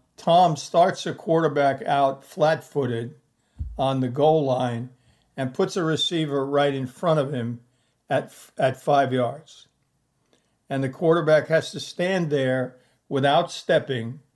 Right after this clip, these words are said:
and just deliver the ball. And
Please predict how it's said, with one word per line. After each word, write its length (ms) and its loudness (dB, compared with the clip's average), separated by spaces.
and 160 -2
just 220 -2
deliver 460 2
the 80 4
ball. 520 0
And 440 0